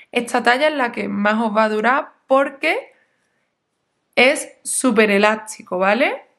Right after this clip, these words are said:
Tanto la parte de la pierna como del cuerpecito. Esta talla sería casi como una talla única porque dura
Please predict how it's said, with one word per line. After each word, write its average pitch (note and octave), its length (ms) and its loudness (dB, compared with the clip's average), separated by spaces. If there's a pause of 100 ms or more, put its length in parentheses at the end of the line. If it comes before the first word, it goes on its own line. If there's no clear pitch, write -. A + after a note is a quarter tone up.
Tanto G3+ 300 -2
la F#3+ 160 0
parte G3+ 340 0
de A3+ 140 2
la G#3 520 0
pierna C4+ 500 -2
como A#3 180 -4
del G3+ 160 -2
cuerpecito. G#3+ 960 -2 (520)
Esta A#3+ 320 0
talla A#3+ 260 2
sería A3 300 0
casi A3+ 360 -6
como F#3+ 480 -6
una G#3 200 -2
talla G#3 400 0
única B3+ 460 0
porque G3 300 -6
dura G3+ 840 -2